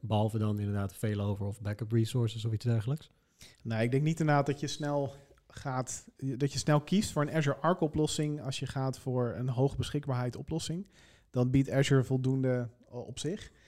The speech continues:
Speaker 2: Maar heel veel enterprises hebben natuurlijk al multi-cloud. En die hebben al hybride oplossingen en die hebben ook een stukje wat naar on-premise dan spant.
Speaker 1: Mhm.
Speaker 2: En dan is het natuurlijk wel, eh, ja, dan heb je opeens een unifier. En dan is het opeens de, de,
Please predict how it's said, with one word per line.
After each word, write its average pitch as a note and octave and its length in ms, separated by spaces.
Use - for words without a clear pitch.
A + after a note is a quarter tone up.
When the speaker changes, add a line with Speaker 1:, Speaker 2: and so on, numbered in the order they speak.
Speaker 2:
Maar C3 140
heel D3+ 180
veel D3+ 120
enterprises D3+ 600
hebben D3 220
natuurlijk C#3 280
al C3 100
multi-cloud. C3 680
En C#3+ 80
die C#3 140
hebben D3 200
al D3 60
hybride C#3 380
oplossingen C3 720
en B2+ 120
die B2+ 220
hebben C3+ 280
ook C#3 180
een C#3+ 60
stukje C#3+ 340
wat C3+ 180
naar C3+ 80
on-premise D3 720
dan D3 260
spant. E3 600
Speaker 1:
Mhm. G#2+ 100
Speaker 2:
En - 100
dan C#3+ 180
is D3 80
het C#3+ 100
natuurlijk C3+ 280
wel, C3 480
eh, A#2+ 160
ja, A2+ 100
dan A#2+ 120
heb B2+ 120
je D3+ 60
opeens C#3 240
een C3+ 120
unifier. C#3 640
En C3 120
dan B2 140
is C3+ 80
het C3+ 100
opeens C3+ 360
de, C3+ 380
de, C#3 420